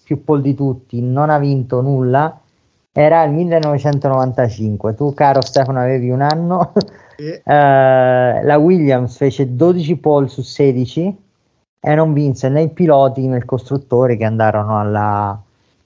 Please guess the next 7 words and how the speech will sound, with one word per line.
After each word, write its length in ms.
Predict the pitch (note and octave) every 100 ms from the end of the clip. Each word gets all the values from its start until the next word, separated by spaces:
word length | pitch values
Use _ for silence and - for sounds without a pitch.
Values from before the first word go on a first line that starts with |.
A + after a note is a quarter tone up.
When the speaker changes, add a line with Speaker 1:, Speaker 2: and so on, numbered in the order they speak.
| _
Speaker 1:
Benetton 400 | A#2+ B2 B2 B2+
Renault 500 | A#2+ C3+ A#2 A#2 A2
di 320 | G#2 G#2+ G#2+ - - - -
un 180 | C3 B2
certo 340 | A#2 A2 -
Michael 300 | A2 G#2+ G#2+
Schumacher. 640 | - G#2+ G2 F#2 F2+ G#2+